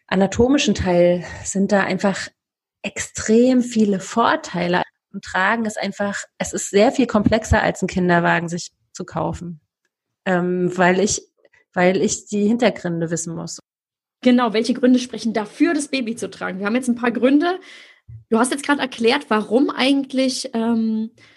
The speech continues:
Speaker 2: woher diese Vorurteile oder eben auch diese zu, zum Teil
Speaker 1: Mhm,
Speaker 2: berechtigten,
Speaker 1: ja,
Speaker 2: ne? Ich
Speaker 1: ist
Speaker 2: möchte das
Speaker 1: richtig,
Speaker 2: nicht alles
Speaker 1: ja.
Speaker 2: wegwischen und sagen, „Ja, ist nichts dran“,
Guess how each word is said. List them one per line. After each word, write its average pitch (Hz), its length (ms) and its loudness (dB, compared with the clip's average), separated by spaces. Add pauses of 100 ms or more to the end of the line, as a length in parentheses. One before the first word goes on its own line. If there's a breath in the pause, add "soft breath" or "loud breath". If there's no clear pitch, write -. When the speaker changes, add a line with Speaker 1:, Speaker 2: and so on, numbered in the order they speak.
(160 soft breath)
Speaker 2:
woher 233 220 2
diese 240 200 2
Vorurteile 247 880 2
oder 214 180 2
eben 226 220 0
auch 208 160 -6
diese 208 560 -2 (340 soft breath)
zu, - 260 0
zum 214 220 0
Teil 262 360 -2
Speaker 1:
Mhm, - 60 -4
Speaker 2:
berechtigten, 170 600 0
Speaker 1:
ja, 170 260 2
Speaker 2:
ne? 233 80 0
Ich 254 100 -2
Speaker 1:
ist - 40 -8
Speaker 2:
möchte 214 200 -2
das 226 80 -2
Speaker 1:
richtig, - 40 2
Speaker 2:
nicht 220 140 -2
alles 208 160 -4
Speaker 1:
ja. 214 100 4
Speaker 2:
wegwischen 254 460 2
und 220 100 -2
sagen, 190 240 -2
„Ja, 190 140 -2
ist - 260 -2
nichts 233 220 0
dran“, 254 360 0